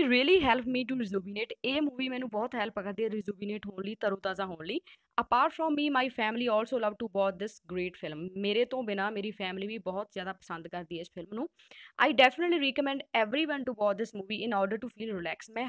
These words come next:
ਹਰ ਇੱਕ ਨੂੰ ਰਿਕਮੈਂਡ ਕਰਦੀ ਹਾਂ ਕਿ ਇਹ ਮੂਵੀ ਆਪਣੀ ਲਾਈਫ ਦੇ ਵਿੱਚ ਉਹ ਜ਼ਰੂਰ ਦੇਖੇ ਆਪਣੇ ਆਪ ਨੂੰ ਰਿਲੈਕਸ ਕਰਨ ਲਈ। In fact, I am sure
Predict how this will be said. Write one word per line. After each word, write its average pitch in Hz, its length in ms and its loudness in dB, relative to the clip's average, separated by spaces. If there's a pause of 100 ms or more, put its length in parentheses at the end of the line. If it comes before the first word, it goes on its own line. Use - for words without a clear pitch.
ਹਰ 202 120 2
ਇੱਕ 254 140 -6
ਨੂੰ 269 120 -6
ਰਿਕਮੈਂਡ 208 360 -6
ਕਰਦੀ 185 280 -8
ਹਾਂ 202 80 -6
ਕਿ 208 160 -6
ਇਹ 233 60 -4
ਮੂਵੀ 214 320 -8 (840)
ਆਪਣੀ 220 280 -2
ਲਾਈਫ 208 220 0
ਦੇ 208 80 -2
ਵਿੱਚ 208 160 -2
ਉਹ 247 60 0 (100)
ਜ਼ਰੂਰ 214 240 -2
ਦੇਖੇ 185 260 -4
ਆਪਣੇ 190 240 -2
ਆਪ 180 100 -8
ਨੂੰ 262 160 -6
ਰਿਲੈਕਸ - 300 -8
ਕਰਨ - 200 -8
ਲਈ। - 120 -12 (400)
In 240 140 0
fact, 294 320 -2
I 277 80 -2
am 285 160 0
sure 240 260 2